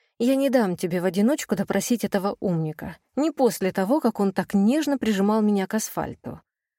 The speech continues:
Расек вздернул бровью и уставился на Алису, а затем угрожающим тоном произнес: "Отправляйтесь домой, а завтра я навещу вас, тебя с Дерфером".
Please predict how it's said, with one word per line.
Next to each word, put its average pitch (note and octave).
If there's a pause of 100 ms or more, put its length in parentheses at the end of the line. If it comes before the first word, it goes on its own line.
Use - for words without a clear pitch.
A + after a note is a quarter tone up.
(760)
Расек F#3
вздернул F3
бровью G3+
и G3+
уставился G3
на A3
Алису, D#3+ (500)
а G#3
затем B3
угрожающим C4
тоном C#4+
произнес: C4 (580)
"Отправляйтесь G3+
домой, D#3+ (320)
а F3+
завтра G#3+
я F#3
навещу G3+
вас, D#3 (520)
тебя G#3+
с G3
Дерфером". E3+